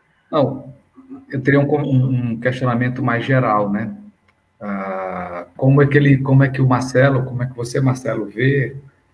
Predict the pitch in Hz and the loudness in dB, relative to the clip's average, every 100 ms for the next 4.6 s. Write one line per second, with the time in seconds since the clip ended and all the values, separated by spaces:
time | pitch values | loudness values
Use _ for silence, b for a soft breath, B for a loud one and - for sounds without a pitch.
0 | b b _ - 101 98 95 90 - 120 | b b _ -12 -6 -6 -6 -10 -8 -6
1 | 131 120 139 139 117 110 120 117 123 120 | -2 2 2 2 0 -2 -4 -4 -2 -4
2 | - 117 107 107 101 107 104 - 101 - | -2 0 2 0 -2 -8 -10 -10 -10 -8
3 | 98 - - 123 135 117 110 - 104 101 | -12 -10 -6 0 2 0 -2 -8 -10 -8
4 | 101 - 123 131 127 - | -8 -6 -2 0 0 -6